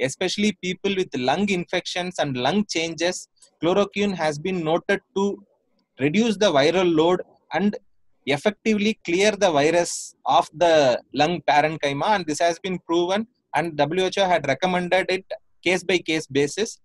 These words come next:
and even it has a good anti-inflammatory efficacy, and people with,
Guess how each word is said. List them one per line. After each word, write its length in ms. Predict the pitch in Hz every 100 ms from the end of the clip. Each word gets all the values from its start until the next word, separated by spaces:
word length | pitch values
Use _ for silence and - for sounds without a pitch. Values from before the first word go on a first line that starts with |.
| _ _
and 160 | 160 160
even 320 | 202 220 226 -
it 140 | - 143
has 220 | 160 180
a 80 | 196
good 280 | 143 196 180 - 151
anti-inflammatory 1120 | 165 202 233 190 170 190 190 180 - 180 180 - _
efficacy, 680 | 127 135 180 175 156 185 202 - _ _ 131
and 180 | 147 139
people 340 | 190 190 214
with, 120 | 185